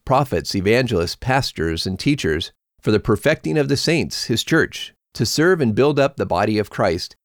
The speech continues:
until we all reach unity in the faith and knowledge of the Son of God, and become mature to the measure of the height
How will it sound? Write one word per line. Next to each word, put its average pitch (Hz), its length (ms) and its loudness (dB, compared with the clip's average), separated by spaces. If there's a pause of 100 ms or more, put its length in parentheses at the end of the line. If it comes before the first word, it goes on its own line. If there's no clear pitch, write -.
until 160 400 2
we 160 180 2
all 131 400 2
reach 101 300 -2
unity 101 340 2
in 92 120 2
the 95 80 0
faith 82 560 -2
and 95 160 -2
knowledge 113 400 2
of 90 180 -2
the 95 80 -2
Son 113 320 0
of 92 120 -4
God, 95 440 0
and 139 160 -2
become 196 300 0
mature 120 580 0 (140)
to - 100 -2
the 98 80 2
measure 139 400 2
of 107 140 -2
the 117 120 -2
height 101 320 0